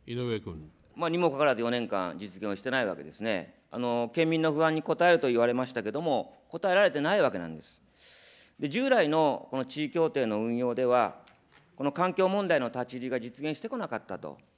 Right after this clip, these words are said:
Speaker 2: いうことで、えー、補足協定が結ばれたはずなんですね。まあ、当時、岸田外務大臣はこの補足協定について、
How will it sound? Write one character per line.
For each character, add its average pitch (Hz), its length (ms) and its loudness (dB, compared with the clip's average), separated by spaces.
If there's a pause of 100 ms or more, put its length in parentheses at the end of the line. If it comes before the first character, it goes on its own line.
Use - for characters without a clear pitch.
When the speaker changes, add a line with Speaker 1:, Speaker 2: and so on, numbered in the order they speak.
(120)
Speaker 2:
い 226 40 -8
う 254 100 -6
こ - 100 -2
と 277 120 -2
で、 131 360 0 (280)
え 58 1300 -2
ー、 - 60 -16
補 131 120 -8
足 127 200 0
協 120 180 0
定 98 220 0
が 117 400 2
結 107 220 -8
ば 117 100 0
れ 107 120 -2
た 107 180 -2
は 131 180 -10
ず 151 100 -8
な 139 120 -2
ん 76 80 -8
で - 80 -20
す - 80 -14
ね。 139 260 -8 (720)
ま - 60 -14
あ、 - 40 -8
当 226 140 8
時、 170 140 0
岸 - 160 -10
田 170 100 4
外 175 120 4
務 175 100 0
大 175 180 4
臣 113 180 -4
は 127 280 -2
こ 139 80 -6
の 135 80 -2
補 139 80 -6
足 139 240 -8
協 151 160 -2
定 98 160 -6
に 90 100 -8
つ 113 120 -14
い 101 80 -12
て、 107 360 -6